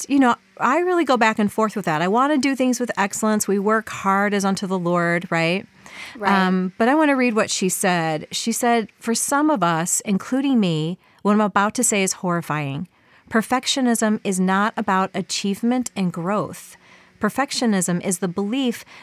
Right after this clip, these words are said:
Speaker 1: that if we live perfectly, look perfectly, and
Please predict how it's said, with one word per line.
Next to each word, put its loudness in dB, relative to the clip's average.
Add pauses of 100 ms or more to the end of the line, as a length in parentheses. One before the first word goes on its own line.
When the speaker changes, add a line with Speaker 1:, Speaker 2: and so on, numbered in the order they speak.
Speaker 1:
that 2
if 0
we 0
live 2
perfectly, -4
look 0
perfectly, -4
and -2